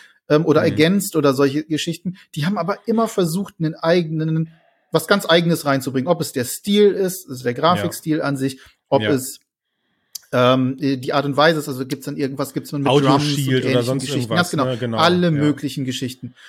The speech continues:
Speaker 1: Und das ist eben, und da sehe ich wirklich ein großes Problem,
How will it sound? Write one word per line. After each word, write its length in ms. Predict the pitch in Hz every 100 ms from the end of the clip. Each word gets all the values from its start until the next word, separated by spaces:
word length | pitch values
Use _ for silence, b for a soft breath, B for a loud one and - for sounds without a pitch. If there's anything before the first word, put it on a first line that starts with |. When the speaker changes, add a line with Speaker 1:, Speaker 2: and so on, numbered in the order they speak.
| B
Speaker 1:
Und 260 | 151 131 143
das 240 | 202 254
ist 140 | 254 185
eben, 380 | 196 196 196 _
und 240 | 165 151 165
da 140 | 175
sehe 140 | 202 196
ich 180 | 165
wirklich 240 | 185 180 147
ein 80 | 143
großes 380 | 160 196 190
Problem, 840 | - 160 139 139 139 160 196 214